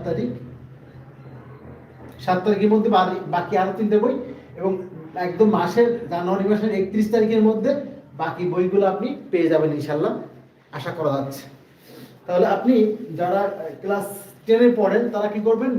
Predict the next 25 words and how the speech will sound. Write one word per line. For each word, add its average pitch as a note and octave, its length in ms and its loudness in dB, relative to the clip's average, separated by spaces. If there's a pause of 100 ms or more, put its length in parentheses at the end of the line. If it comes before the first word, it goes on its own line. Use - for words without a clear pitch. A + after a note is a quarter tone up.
বিগত G#3 300 2 (120)
বছরের A#3+ 360 4 (680)
বইগুলো G#3+ 400 4 (100)
সব, G#3+ 120 0 (180)
বিশেষ G#3 240 -4
করে A#3 120 6 (120)
ম্যাথ, F3 220 2 (1200)
ম্যাথ, F#3 280 0 (480)
ইংলিশ, G#3 320 2 (400)
গ্রামার, E3 360 0 (140)
এগুলা F#3+ 300 2
পড়া F#3+ 240 4
শুরু G3 200 -4
করেন। G3 140 -2 (100)
যারা F#3+ 120 2 (100)
সায়েন্স F#3 320 -2
নেবেন F#3+ 300 2
সায়েন্সের F3 460 -4
পড়াগুলো, E3 360 -4 (140)
যারা E3 140 -4 (100)
কমার্স D#3+ 320 -4
তারা D#3 200 -2
কমার্সের D3+ 420 -4
পড়াগুলো। C#3+ 300 -6 (600)
এবার G#3+ 180 4